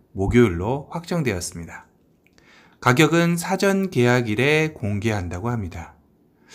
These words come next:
아, 모하비는 기아차의 상징적인 차이기에 이번 페이스리프트가 더욱더 기대되는 부분이었습니다.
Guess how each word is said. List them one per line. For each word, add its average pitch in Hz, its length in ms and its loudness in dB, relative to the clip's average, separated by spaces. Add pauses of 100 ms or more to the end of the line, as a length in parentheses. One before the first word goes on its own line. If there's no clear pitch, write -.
(380)
아, 117 260 2
모하비는 135 880 2
기아차의 165 800 -2
상징적인 214 1000 -2
차이기에 160 800 -6 (400)
이번 104 400 -2
페이스리프트가 120 1120 -6 (360)
더욱더 98 560 -2
기대되는 98 480 -4
부분이었습니다. 92 880 -8